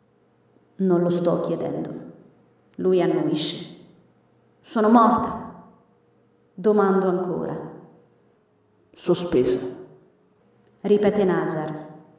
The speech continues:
Speaker 1: Non parliamo per un po'. Ci guardiamo e basta, anche se forse, a mia idea, lui non ha niente da poter guardare.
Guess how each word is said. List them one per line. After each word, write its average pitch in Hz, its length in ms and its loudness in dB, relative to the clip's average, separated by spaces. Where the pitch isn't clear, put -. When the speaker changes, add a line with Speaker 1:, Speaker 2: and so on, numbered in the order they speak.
Speaker 1:
Non 294 280 8
parliamo 294 440 4
per 254 160 -4
un 240 160 -6
po'. - 360 -10
Ci - 140 -6
guardiamo 180 440 0
e 165 60 -2
basta, 160 500 -4
anche - 440 4
se - 140 -10
forse, - 960 -10
a 165 120 -4
mia 175 220 -2
idea, 165 360 -6
lui 185 260 2
non 196 180 6
ha 190 40 4
niente 190 520 2
da 165 100 -6
poter 175 380 -6
guardare. - 480 -6